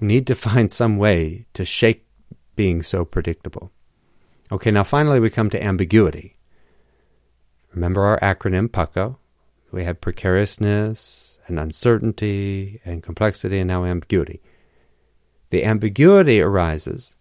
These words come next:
it's a characteristic of ecologies because of the fact that we have no absolute ground under our feet, and thus in any given situation we don't have an absolute ground for interpretation.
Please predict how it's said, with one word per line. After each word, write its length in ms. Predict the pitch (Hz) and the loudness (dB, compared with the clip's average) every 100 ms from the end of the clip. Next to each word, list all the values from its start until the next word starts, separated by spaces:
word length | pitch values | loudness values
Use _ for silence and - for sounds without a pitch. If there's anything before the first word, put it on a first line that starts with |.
| - | -12
it's 180 | 104 92 | -10 -8
a 80 | |
characteristic 680 | 92 - 123 - 104 98 107 | -8 -4 -2 0 -2 -2 -4
of 60 | 104 | -4
ecologies 480 | 98 92 92 101 95 | -4 -2 -2 -4 -6
because 320 | 107 120 120 | -2 -2 0
of 60 | |
the 80 | 117 | -2
fact 280 | - 101 - | 0 0 0
that 80 | 101 | -4
we 100 | 92 | -4
have 160 | 92 | -2
no 240 | 104 113 - | 0 0 0
absolute 540 | 107 - - 107 104 | -2 -2 -6 -6 -4
ground 320 | 107 95 92 85 | -2 -2 -2 -2
under 240 | 85 85 | -2 -2
our 140 | 82 | -2
feet, 280 | - 104 135 | -2 -2 -2
and 140 | 104 90 | -2 0
thus 240 | 110 - | -2 -2
in 120 | 92 | -4
any 200 | 90 92 | -2 0
given 260 | 92 87 90 | 0 -2 -4
situation 640 | - - 104 87 82 135 | -6 -4 -2 -2 -4 -4
we 100 | 101 | -2
don't 240 | 92 98 | 0 -2
have 200 | 87 90 | -4 -6
an 100 | 87 | -4
absolute 400 | 85 - 104 104 | -6 -6 -8 -8
ground 400 | 95 82 85 110 - _ _ _ | -4 -4 -4 -6 -12 _ _ _
for 160 | - 90 | -6 -4
interpretation. 760 | 90 80 - - 180 - | -2 -6 -4 -2 -2 -4